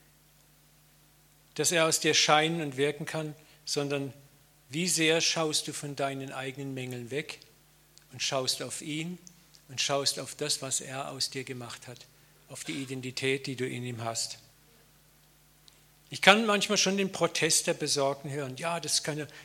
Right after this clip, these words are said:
geistliche Trägheit fördern. Dann kann man ja immer so leben, wie man will. Das ist völliger Quatsch. Ein Liebender wird nie so leben, wie er will. Und manchmal brauchen wir Zeit, bis wir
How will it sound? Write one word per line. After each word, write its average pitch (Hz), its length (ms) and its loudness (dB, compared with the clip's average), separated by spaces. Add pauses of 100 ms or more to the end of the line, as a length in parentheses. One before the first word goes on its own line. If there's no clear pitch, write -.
geistliche 143 520 0
Trägheit 160 580 2
fördern. 147 480 0 (540)
Dann 135 160 -4
kann 143 180 0
man 139 100 -2
ja 139 100 0
immer 156 280 0
so 147 140 0
leben, 147 360 -4
wie 143 80 -6
man 131 220 -6
will. 147 200 -4 (180)
Das - 100 -4
ist - 80 -4
völliger 135 340 -4
Quatsch. - 480 -10 (800)
Ein 139 80 -8
Liebender 160 600 0 (360)
wird 127 160 -8
nie 131 180 -6
so 135 160 0
leben, 120 400 -8
wie 117 60 -10
er 113 100 -14
will. 117 220 -16 (1300)
Und 160 80 -2
manchmal 190 320 4
brauchen 180 340 2
wir 170 180 0
Zeit, 165 600 2
bis - 240 0
wir 147 260 -4